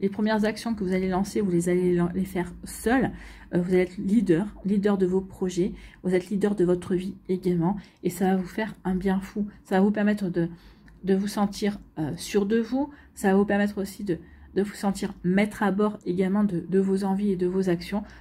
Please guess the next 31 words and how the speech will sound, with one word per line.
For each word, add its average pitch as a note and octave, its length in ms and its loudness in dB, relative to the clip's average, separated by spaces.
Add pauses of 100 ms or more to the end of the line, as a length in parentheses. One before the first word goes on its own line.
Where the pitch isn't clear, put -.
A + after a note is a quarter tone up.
En F3+ 60 -6
tout F3+ 100 -10
cas, A3+ 80 -2
ici, A3 300 -2
c'est - 180 -6
vraiment G3+ 260 2 (120)
une F#3 100 2
énergie F#3+ 400 2 (140)
positive. G3+ 500 -2 (440)
Ici, A3+ 260 2
c'est B3 280 0
une G#3 120 6
solitude A3 580 -4 (120)
également. G3 540 0 (1000)
Mais G#3 80 4
c'est G#3+ 180 -2
une A3+ 80 0
soli-, G#3 260 2 (180)
une G#3 80 0
solitude, G#3 680 0
mais G3 80 2
vous F#3+ 160 0
n'allez G3 160 2
pas A3+ 120 0
vous G3+ 80 -2
sentir G3 420 -4
seul. G#3+ 300 -2 (360)
Vous G3+ 80 2
avez G3 140 6
besoin, G#3+ 520 0 (320)
euh, F3 380 0